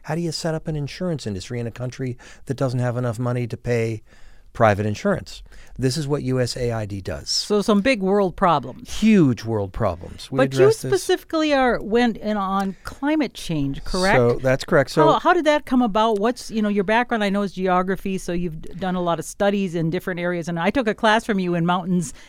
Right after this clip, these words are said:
Speaker 2: as
Speaker 1: Yeah.
Speaker 2: well, so it was
Speaker 1: <laughs>
Speaker 2: very interesting. So let's, let's, how did you get from there to here?
Speaker 1: All right. So I'll tell you what I did at U S A I D, or what U S A I D does with climate.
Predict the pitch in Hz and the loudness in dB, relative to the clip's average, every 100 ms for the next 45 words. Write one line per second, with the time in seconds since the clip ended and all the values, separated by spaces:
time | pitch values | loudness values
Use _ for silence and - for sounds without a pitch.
0 | - 190 117 233 202 190 - 170 185 180 | 0 2 6 6 8 6 4 2 2 0
1 | 175 214 226 214 208 - 185 - 202 247 | 2 4 4 2 -2 -2 -2 0 0 -2
2 | - - 269 - 277 294 262 247 - 214 | -4 -4 -4 -2 -2 0 0 -2 -2 -2
3 | 185 190 190 - 208 196 - 330 - - | 0 0 0 -2 -4 -4 -4 -6 -6 -4
4 | 127 123 98 - - 139 131 131 - - | 4 4 4 -2 0 4 4 0 -8 -18
5 | - 131 120 175 190 180 151 139 - 123 | -4 -2 0 2 2 2 2 0 2 2
6 | 147 127 107 120 123 113 - 117 101 101 | 2 2 -2 -2 -2 -2 -2 -2 -2 -4
7 | 113 160 160 156 151 131 139 120 110 110 | -2 -2 0 2 2 0 0 0 0 -2
8 | 113 104 - - 190 151 95 | -2 -4 -10 -4 -2 -2 -6